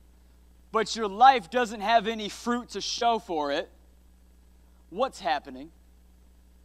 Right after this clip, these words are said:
Answer. It is entirely possible, entirely possible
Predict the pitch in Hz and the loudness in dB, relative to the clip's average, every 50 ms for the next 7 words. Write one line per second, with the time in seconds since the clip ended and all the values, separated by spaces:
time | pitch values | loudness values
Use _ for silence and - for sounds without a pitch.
0 | - - - - - - - - - - - - - - - - - - - - | -20 -20 -20 -20 -20 -20 -20 -20 -20 -20 -20 -20 -20 -20 -20 -20 -20 -20 -20 -20
1 | - - - - - - - - - - - - - - - - - - - - | -20 -20 -20 -20 -20 -20 -20 -20 -20 -20 -20 -20 -20 -20 -20 -20 -20 -20 -20 -20
2 | - - - - - - - - - - - - - - - - - - - 233 | -20 -20 -20 -20 -20 -20 -20 -20 -20 -20 -20 -20 -20 -20 -20 -20 -16 -10 -8 -6
3 | 269 302 262 - - 175 156 123 110 - - - - - - - - - - - | -4 -4 -6 -6 -6 -8 -8 -8 -8 -14 -20 -20 -20 -20 -20 -20 -20 -20 -20 -20
4 | - - - - - - - - - - - - - - - - - - - - | -20 -18 -18 -20 -20 -20 -20 -20 -20 -20 -20 -20 -20 -20 -20 -20 -20 -20 -20 -20
5 | - - - - - - - - - - - - 339 392 381 190 190 - - 175 | -20 -20 -20 -20 -20 -20 -20 -20 -20 -20 -18 -12 -6 -6 -6 -6 -6 -8 -4 -2
6 | 180 185 202 202 196 185 180 175 - - 180 170 170 170 - - 147 117 123 117 | -2 -2 -2 -4 -4 -6 -8 -10 -10 -6 -6 -6 -6 -6 -10 -16 -16 -16 -16 -18
7 | 110 113 - - - - - - - - - - - - - - - - - - | -20 -20 -20 -20 -20 -20 -20 -20 -20 -20 -20 -20 -20 -20 -20 -20 -20 -20 -20 -20
8 | - - - - - - - - - - - - - - - 156 156 143 131 - | -20 -20 -20 -20 -20 -20 -20 -20 -20 -20 -20 -20 -20 -20 -16 -14 -14 -14 -16 -16
9 | - - 175 180 190 190 190 175 175 165 165 - - 160 156 151 - - 139 113 | -12 -10 -10 -8 -8 -10 -10 -10 -10 -10 -10 -12 -10 -10 -10 -10 -12 -18 -20 -20
10 | 104 113 107 113 | -20 -20 -20 -20